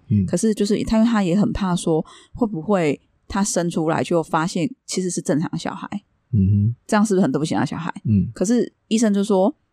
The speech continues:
Speaker 2: 他正常的几率真的很低。
Speaker 1: 嗯。
Speaker 2: 所以你看你要不要就把他引产出来？后来引产出来的确证实就是他真的是侏儒，有些疾病就是真的他是要到一定的周数以后他才检查得到，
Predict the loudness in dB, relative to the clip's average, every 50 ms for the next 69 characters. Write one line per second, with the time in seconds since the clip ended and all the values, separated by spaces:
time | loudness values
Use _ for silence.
0 | _ -4 -2 0 2 2 2 0 0 -2 0 0 -2 -2 -2 -2 -2 -2 -2 -2
1 | 0 0 0 0 0 0 -2 -4 -4 -4 -4 -4 -6 -8 _ _ _ -2 0 0
2 | 0 0 0 0 0 0 0 -2 -2 0 0 0 0 0 0 0 0 0 0 0
3 | -2 -4 -8 -12 _ _ _ _ _ -4 -4 -4 -4 _ _ _ _ _ _ _
4 | -6 -4 -4 -2 -2 -2 -2 -2 -2 -4 -4 -6 -6 -4 -4 -4 -4 -4 -8 -14
5 | -20 -8 -2 0 2 2 2 2 2 2 2 2 0 0 0 -2 -6 -8 -6 -2
6 | 2 2 2 2 2 2 0 0 0 -2 -2 -2 0 0 0 0 0 0 0 0
7 | -2 -6 -12 _ -8 -6 -2 0 0 0 0 -2 -2 -2 -2 -2 0 0 -2 -2
8 | -4 -6 -6 -4 -2 0 2 0 0 -2 -4 -10 -8 -8 -6 -4 -2 -2 -2 -4
9 | -8 -12 _ _ -6 -4 -4 -4 -4 -2 -2 -2 0 0 0 0 0 -2 -2 0
10 | 0 0 0 0 0 0 -2 -2 -2 -2 -6 -6 _ -2 -2 0 0 -2 -2 0
11 | 2 2 2 2 2 2 2 2 2 0 -4 -6 -4 -2 0 0 0 0 -2 -4
12 | -4 -4 -4 -4 -2 -2 -2 -4 -4 -4 -4 -4 -4